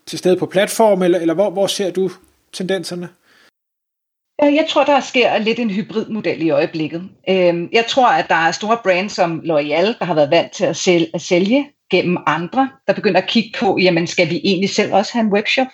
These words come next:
Speaker 2: fordi det giver mening for os? Øhm, det vil jo være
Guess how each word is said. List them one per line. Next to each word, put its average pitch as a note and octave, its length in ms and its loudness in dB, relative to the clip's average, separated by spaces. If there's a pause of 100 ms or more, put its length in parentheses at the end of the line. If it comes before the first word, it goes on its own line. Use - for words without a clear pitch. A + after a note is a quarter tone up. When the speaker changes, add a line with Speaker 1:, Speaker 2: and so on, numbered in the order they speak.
Speaker 2:
fordi F#3 160 -2
det D3 200 -10
giver D3+ 140 0
mening G#3 440 2
for G#3+ 80 4
os? B3+ 260 2 (840)
Øhm, F3+ 540 2 (720)
det C4+ 100 0
vil C#4 60 4
jo A#3+ 80 8
være F#3+ 200 4